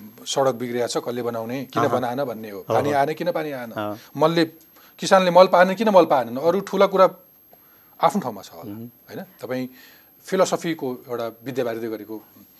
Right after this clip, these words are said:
Speaker 2: होइन, यहाँ मैले
Speaker 1: अ,
Speaker 2: तपाईँलाई
Speaker 1: विद्वानले
Speaker 2: रोकेँ, रोकेँ ल।
Speaker 1: फिलोसफी
Speaker 2: जस्तो
Speaker 1: काहीँ न काहीँ जोड्नुहुन्छ, त्यसलाई म
Speaker 2: अँ,
Speaker 1: प्रशं-,
Speaker 2: अँ, अँ।
Speaker 1: प्रशंसा गर्छु। त्यो जरुरी थियो, हामीले त्यसको ओपनिङमा
Speaker 2: अँ।
Speaker 1: केही गऱ्यौँ, तपाईँले सुरुमा स्पष्ट रूपमा राख्नुभयो। तर अलिक
Speaker 2: अँ।
Speaker 1: अब डिटेल्समा जाउँ मात्रै
Speaker 2: अँ,
Speaker 1: भन्ने कुरा।
Speaker 2: अँ।
Speaker 1: मैले अब अलिकति सरकारको कार्यशैली कोट्याउन खोजेँ कि जस्तो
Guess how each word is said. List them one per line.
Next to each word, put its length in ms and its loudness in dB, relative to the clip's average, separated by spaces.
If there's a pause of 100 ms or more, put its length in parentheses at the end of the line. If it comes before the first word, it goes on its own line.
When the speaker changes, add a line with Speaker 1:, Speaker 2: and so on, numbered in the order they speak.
Speaker 2:
होइन, 200 2
यहाँ 120 4
मैले 120 2
Speaker 1:
अ, 20 -8
Speaker 2:
तपाईँलाई 220 2
Speaker 1:
विद्वानले 260 6
Speaker 2:
रोकेँ, 140 2
रोकेँ 160 10
ल। 40 6
Speaker 1:
फिलोसफी 220 6
Speaker 2:
जस्तो 160 4
Speaker 1:
काहीँ 120 6
न 80 2
काहीँ 140 2
जोड्नुहुन्छ, 380 2
त्यसलाई 240 2
म 60 0
Speaker 2:
अँ, 80 2
Speaker 1:
प्रशं-, 520 -4
Speaker 2:
अँ, 340 -16
अँ। 120 -4
Speaker 1:
प्रशंसा 460 -2
गर्छु। 360 0
त्यो 200 -6 (220)
जरुरी 360 0
थियो, 160 -6
हामीले 220 -8
त्यसको 480 -18
ओपनिङमा 300 -10
Speaker 2:
अँ। 100 -10
Speaker 1:
केही 120 -12
गऱ्यौँ, 240 -12
तपाईँले 260 -16 (300)
सुरुमा 300 -8
स्पष्ट 360 -12
रूपमा 240 -14
राख्नुभयो। 460 -16
तर 20 -10
अलिक 140 -8
Speaker 2:
अँ। 100 -6
Speaker 1:
अब 120 -8
डिटेल्समा 420 -6
जाउँ 200 -14
मात्रै 180 -10
Speaker 2:
अँ, 80 -10
Speaker 1:
भन्ने 140 -18
कुरा। 280 -18
Speaker 2:
अँ। 100 -10 (720)
Speaker 1:
मैले 140 2
अब 120 2
अलिकति 240 0
सरकारको 460 -2
कार्यशैली 580 -4
कोट्याउन 440 -12
खोजेँ 340 -20
कि 160 -14
जस्तो 460 -14